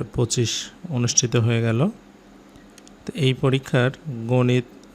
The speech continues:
সিকিউ প্রশ্ন যেগুলো রয়েছে, অর্থাৎ ক্রিয়েটিভ কোশ্চেন, সেগুলো থেকে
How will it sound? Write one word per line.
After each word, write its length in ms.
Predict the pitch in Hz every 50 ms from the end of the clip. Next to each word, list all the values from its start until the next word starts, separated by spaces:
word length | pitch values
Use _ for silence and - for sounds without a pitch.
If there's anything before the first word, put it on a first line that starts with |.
| - -
সিকিউ 580 | - - - - 139 135 131 - 151 151 147
প্রশ্ন 340 | 135 - 127 120 - - - 123 113
যেগুলো 320 | 113 117 113 113 110 113 113
রয়েছে, 360 | 110 113 110 107 - - - 175 202
অর্থাৎ 340 | 160 123 107 - - 113 - - -
ক্রিয়েটিভ 380 | - 127 120 117 113 - 123 110 -
কোশ্চেন, 420 | - 117 110 - - - 127 135 190 185 - - - - - - - - - - - - - - - - - - - - - - - -
সেগুলো 420 | - - - 139 123 120 123 123 127
থেকে 260 | 127 147 - 123 156